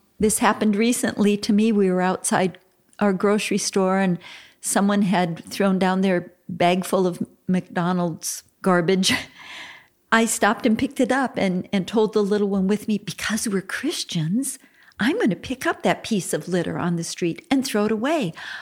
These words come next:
I'm a Christian. I bear the name of Christ. I care about others." Or, "Because I belong to the God who calls himself our protector, I'm gonna protect that little child whom others are making fun of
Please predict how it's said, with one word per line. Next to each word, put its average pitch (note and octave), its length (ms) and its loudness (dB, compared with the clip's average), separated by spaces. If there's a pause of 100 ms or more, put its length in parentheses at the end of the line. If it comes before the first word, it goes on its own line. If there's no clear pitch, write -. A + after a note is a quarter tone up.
(220)
I'm D#4+ 160 0
a D#4 40 -2
Christian. C4 500 -4
I B3+ 160 0
bear G#3+ 260 0
the A3 80 0
name A3+ 240 2
of A#3+ 100 -4
Christ. D4+ 500 -4
I B3 120 0
care C#4+ 360 -4
about E3+ 300 -2
others." - 460 -8 (480)
Or, B3 480 2 (500)
"Because E4 420 2
I B3+ 120 4
belong B3+ 440 4
to B3+ 120 -6
the A#3 80 4
God A#3 360 2
who G#3+ 100 0
calls B3 340 -2
himself G#3+ 400 -2
our A3+ 140 2
protector, A3+ 800 -2 (360)
I'm E4+ 200 2
gonna D4+ 180 2
protect D4+ 500 -2
that G#3+ 180 0
little F3+ 240 0
child F3+ 560 -2
whom A3 220 0
others G3 320 0
are A3+ 80 2
making G#3 360 0
fun A#3 360 2
of - 300 -4